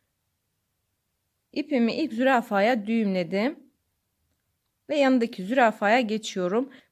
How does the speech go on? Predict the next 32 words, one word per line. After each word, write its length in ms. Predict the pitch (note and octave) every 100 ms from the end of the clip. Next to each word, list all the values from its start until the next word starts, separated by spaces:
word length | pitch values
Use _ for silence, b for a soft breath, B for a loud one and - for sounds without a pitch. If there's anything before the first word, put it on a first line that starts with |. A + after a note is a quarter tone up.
| -
Bu 60 |
arada 360 | C4+ B3+ G#3+ D#4+
modelimiz 540 | D#4+ A#3 A#3 A#3 C#4+
gerçekten 540 | - B3+ A#3+ A3 A#3 C4+
hem 340 | G#3+ C4+ C#4
kolay 400 | C#4 A3+ A3+ D#4+ C#4+
hem 200 | C#4+ C#4+
de 120 | B3+
çok 360 | - G#3+ G#3+
gösterişli. 840 | - G#3 - F#3 F3+ - G#3+ C4+ - B B B
Haki 400 | - A3 A#3 C#4+
yeşiline 520 | C#4+ A#3+ A3 A3+ D4
de 120 | D#4+
inanılmaz 600 | - G#3 G3+ G#3 G#3+ G#3
yakışacağını 640 | G3+ F3 - - F#3 F3 E3+
düşünüyorum. 600 | F3 - F#3 G3 C#4+ D#4 B B
Şimdi 240 | - D4+ C4
ben 160 | C4
de 60 | A3
sizlerle 480 | G#3+ A3+ A#3 G#3 F3+
beraber 480 | F3 E3+ F3 A3+ C4
göreceğim. 640 | G#3 G3 E3+ F#3+ G3 C#4 - b b b
Şimdi 240 | _ D4+ C4
bir 100 | D#4+
tane 300 | F4 C4 C4
zürafa 500 | A#3+ D4+ B3 B3+ C#4+
yaptım 480 | C#4 G#3+ - F#3+ G3+
ve, 300 | C#4+ - - _
e, 80 | -
yaptığım 580 | G3+ G#3+ C4 C4 G#3+ G3
zürafanın 600 | G#3+ C#4 A3+ G3 F3 E3
tepesine 880 | E3 C#4 C4+ A#3 - F3 F3 A3